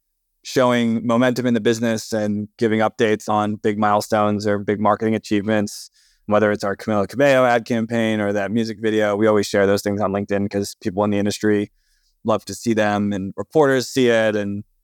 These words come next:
folks like yourself and people who do, you know, marketing podcasts see it. And so I try to stay, we, we as a business have a, like, a kind of a loose, I would say, you know, LinkedIn strategy. So yeah. And then my favorite Olipop, I grew up on root beer and orange and cream, Stewart's orange and cream soda as a kid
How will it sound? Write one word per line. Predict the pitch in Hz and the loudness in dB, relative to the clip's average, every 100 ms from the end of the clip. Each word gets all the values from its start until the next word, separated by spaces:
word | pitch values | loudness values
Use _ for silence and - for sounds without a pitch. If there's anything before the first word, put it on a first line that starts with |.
| _ _ | _ _
folks | 117 104 | 0 2
like | 107 101 | 0 0
yourself | 104 131 120 117 - | 0 4 4 2 -2
and | 92 98 | -8 -4
people | 113 98 | -4 -2
who | 107 | -2
do, | 110 110 _ - | -2 -4 _ -10
you | 110 | -4
know, | 104 87 | -4 -4
marketing | - 123 117 117 | -2 0 2 0
podcasts | 113 110 107 113 107 - | 0 0 0 0 0 0
see | 117 | 0
it. | 110 107 | 2 0
And | 104 104 | -2 -6
so | - 104 98 - _ _ | -2 -2 -2 -6 _ _
I | - | -8
try | 107 107 | -2 0
to | 104 98 | 0 -2
stay, | - 107 101 98 - _ | -2 -2 -2 -4 -10 _
we, | 120 131 | 2 4
we | 123 | 6
as | 135 | 4
a | 107 | 4
business | 113 104 104 | 0 0 -4
have | 104 101 | -4 -4
a, | 98 92 _ | -4 -8 _
like, | 110 101 | -6 -4
a | |
kind | 92 107 | -2 -2
of | 98 | 0
a | 95 92 - _ _ | 0 -2 -8 _ _
loose, | 110 117 110 - - | 0 2 2 -2 -2
I | |
would | 107 98 | 0 2
say, | 107 101 101 - - | 2 2 0 -8 -6
you | 107 | -2
know, | 98 | 0
LinkedIn | 101 104 107 101 | -2 0 -2 -2
strategy. | - 107 101 104 104 104 107 _ _ - | 0 0 2 0 -2 -2 -6 _ _ -2
So | 110 | 0
yeah. | 110 127 - _ - | 2 0 -4 _ -2
And | |
then | 120 113 | 2 2
my | 107 | 2
favorite | 135 139 | 2 2
Olipop, | 110 107 101 92 - | 2 0 -2 -4 0
I | 113 | 0
grew | 127 139 | 2 2
up | 113 98 | 2 2
on | 107 101 101 - | 0 0 -4 -2
root | 107 98 | -2 2
beer | 113 107 107 | 2 4 2
and | 90 101 101 | 0 -4 -4
orange | - 101 110 | -2 -2 -2
and | 104 | -4
cream, | - 107 117 | -4 -2 -2
Stewart's | - 110 110 | 0 0 2
orange | 107 104 | 0 -2
and | 107 | -4
cream | 107 107 | -6 -2
soda | 95 107 | 0 0
as | 123 | -2
a | - | -2
kid | 117 127 | -2 -2